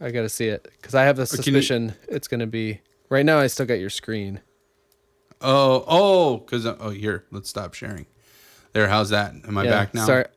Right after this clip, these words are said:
Speaker 1: So, okay, do it.
Speaker 2: She, like, goes in and,
Speaker 1: There
Speaker 2: like,
Speaker 1: it is.
Speaker 2: just, like,
Speaker 1: There it is.
Speaker 2: s-,
Speaker 1: Yep.
Speaker 2: like,
Speaker 1: All you gotta
Speaker 2: goes
Speaker 1: do is,
Speaker 2: up
Speaker 1: like
Speaker 2: and, like, and her
Speaker 1: <laughs> Yep.
Speaker 2: ass is, like, at one point, and she, like, real slow, like, comes down
Speaker 1: Goes
Speaker 2: and,
Speaker 1: under the laser.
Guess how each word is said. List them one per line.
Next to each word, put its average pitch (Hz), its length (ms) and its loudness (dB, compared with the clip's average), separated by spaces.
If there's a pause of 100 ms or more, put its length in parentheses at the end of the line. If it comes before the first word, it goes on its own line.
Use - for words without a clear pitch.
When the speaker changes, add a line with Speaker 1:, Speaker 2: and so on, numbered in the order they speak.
(140)
Speaker 1:
So, - 160 0
okay, 147 180 4
do 143 140 4
it. 139 140 0 (680)
Speaker 2:
She, 165 220 2
like, 190 240 4
goes 196 320 2
in 196 320 2
and, 131 80 4
Speaker 1:
There 139 80 6
Speaker 2:
like, 160 140 6
Speaker 1:
it 202 60 6
is. 220 40 6
Speaker 2:
just, 208 220 2
like, 156 140 4
Speaker 1:
There 170 180 4
it 190 40 4
is. 202 280 4
Speaker 2:
s-, 131 40 -4
Speaker 1:
Yep. 175 360 2
Speaker 2:
like, 160 160 6
Speaker 1:
All 180 80 4
you 185 60 2
gotta 190 160 6
Speaker 2:
goes 175 100 2
Speaker 1:
do 190 100 4
is, 185 60 4
Speaker 2:
up 190 160 6
Speaker 1:
like 170 200 0
Speaker 2:
and, 156 240 2
like, 143 240 2 (360)
and 139 180 4
her 165 160 6
Speaker 1:
<laughs> - 0 -
Yep. 180 100 6
Speaker 2:
ass 180 360 4
is, 175 120 -2
like, 170 200 4
at 151 120 2
one 170 200 2
point, 180 340 2
and 147 120 0
she, 156 200 0
like, 147 220 2
real 160 260 4
slow, 160 440 4
like, 147 260 2
comes 160 280 -2
down 156 360 4
Speaker 1:
Goes 147 140 4
Speaker 2:
and, 135 80 2
Speaker 1:
under 143 140 2
the 139 60 2
laser. 156 100 6